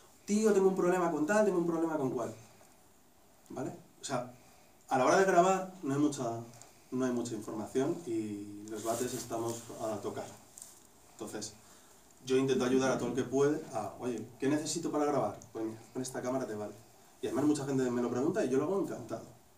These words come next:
A no ser que me tires siete horas y ya me esté costando dinero hablar contigo. Pero es muy importante el tema este, que si yo, si vosotros queréis en algún momento, y os lo digo libremente,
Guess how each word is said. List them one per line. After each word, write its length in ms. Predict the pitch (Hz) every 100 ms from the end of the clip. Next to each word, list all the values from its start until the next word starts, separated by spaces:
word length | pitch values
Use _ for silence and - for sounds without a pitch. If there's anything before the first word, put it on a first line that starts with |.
| - - -
A 80 | 107
no 80 | 107
ser 120 | 113
que 80 | 117
me 160 | 104
tires 320 | 101 113 110 -
siete 300 | - - 110
horas 360 | 117 131 - -
y 260 | 120 113 - - -
ya 140 | 117
me 100 | -
esté 240 | - -
costando 400 | 131 113 123 113
dinero 580 | 110 120 135 117 113 117
hablar 220 | 117 120 113
contigo. 340 | 127 208 - - - - -
Pero 320 | - 131 123 123 - - - - - - - - - -
es 100 | 160
muy 140 | 185
importante 640 | 180 170 180 196 196 208 - - - - - - - - - -
el 200 | 123 117
tema 260 | 151 147
este, 300 | - - 113
que 320 | 107 113 110 - - - - - - - 139 -
si 280 | - 135
yo, 420 | 123 147 220 220 170
si 180 | - 143
vosotros 340 | 131 175 196 -
queréis 460 | 175 170 160 - -
en 100 | 127
algún 220 | 127 170
momento, 600 | 165 165 165 156 110 104 - -
y 80 |
os 60 | 113
lo 80 | 113
digo 140 | 135
libremente, 520 | 143 147 135 117 104